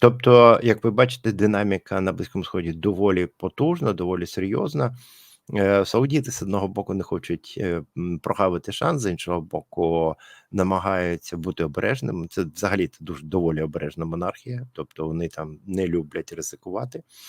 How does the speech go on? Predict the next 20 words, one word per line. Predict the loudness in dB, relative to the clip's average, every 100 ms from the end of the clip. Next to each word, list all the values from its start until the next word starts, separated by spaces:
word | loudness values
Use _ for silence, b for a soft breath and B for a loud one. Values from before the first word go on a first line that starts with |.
| B B B B B B _ 2
І, | 6 8 8 6 6 6
е, | 4 2 0 -4 -4 -2 0 0 -2 _
от | -2 0 0 -2
в | -2
цьому | 0 2 0
сенсі, | -2 -2 -2 -4 -2 0 0
з | -2 -4
одного | 0 0
боку, | 0 -4 -4 -2 0
ентузіазм | -2 -4 -4 0 -2 -2 -8
був, | -4 -4 -4 -6
о, | -4 0 2 2 0 0 -2
от | -4 -8
якраз | -10 -6 -4 -4 -8 -6
в, | -4 -4 -8 -12 -12 -14 -16 b b b _ -8
е, |
ми | -6 -4 -6
пам'ятаємо | -6 -6 -6 -6 -6 -8 -10
зустріч | -10 -12 -10 -12
Джиді | -4 0 0 0 -2 0 0 -2 -4 -6